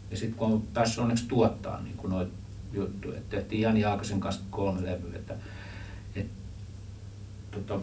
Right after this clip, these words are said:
Vainio Ile Lafka luotti meihin, että me tehtiin kolme, kaksi niistä levyistä, niin saatiin huseeraa keskenään kolme viikkoa Hemmin kanssa Finvoxissa nykypäivänä.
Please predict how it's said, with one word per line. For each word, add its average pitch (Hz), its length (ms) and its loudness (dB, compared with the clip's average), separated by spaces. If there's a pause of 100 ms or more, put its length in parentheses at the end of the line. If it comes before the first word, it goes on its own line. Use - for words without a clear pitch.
(120)
Vainio 110 320 6
Ile 110 220 8
Lafka 113 420 8 (680)
luotti 127 340 4
meihin, 101 400 4
että 98 240 -2 (1200)
me - 80 -6
tehtiin 113 680 4
kolme, 120 280 6
kaksi 143 380 6
niistä 113 340 6
levyistä, 107 600 4
niin 101 260 2 (280)
saatiin 131 440 4
huseeraa 117 580 8
keskenään 101 680 4 (160)
kolme 117 360 12
viikkoa 101 460 2
Hemmin 110 400 8
kanssa - 360 -2 (100)
Finvoxissa - 720 2 (120)
nykypäivänä. - 720 6